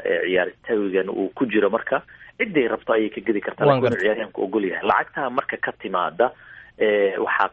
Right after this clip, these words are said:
Speaker 1: qaadata kooxda.
Speaker 2: Marka
Speaker 1: Ee,
Speaker 2: ciyaar-,
Speaker 1: marka
Speaker 2: marka aan ku weydiiye, ciyaartooyga laftigiisu muxuu faa'iidayaa marka isagu?
Speaker 1: Ciyaartooygu wuxuu faa'iidayaa dabcan, ee,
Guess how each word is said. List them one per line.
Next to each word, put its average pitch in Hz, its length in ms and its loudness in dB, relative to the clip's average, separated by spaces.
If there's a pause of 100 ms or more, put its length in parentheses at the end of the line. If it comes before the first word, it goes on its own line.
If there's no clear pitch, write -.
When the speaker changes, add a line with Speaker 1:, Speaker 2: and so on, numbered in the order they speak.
Speaker 1:
qaadata 90 480 -4
kooxda. - 380 -2 (300)
Speaker 2:
Marka 160 180 4
Speaker 1:
Ee, 170 100 2
Speaker 2:
ciyaar-, 190 240 6
Speaker 1:
marka 160 220 -2 (280)
Speaker 2:
marka 185 220 2
aan 185 120 4
ku 196 120 -2
weydiiye, 190 340 2 (140)
ciyaartooyga 175 560 4
laftigiisu 180 420 2
muxuu 165 200 2
faa'iidayaa 135 280 6
marka 120 160 -2
isagu? - 200 -8 (360)
Speaker 1:
Ciyaartooygu 156 300 0
wuxuu 165 160 -2
faa'iidayaa 139 400 4
dabcan, 120 360 0
ee, 107 720 0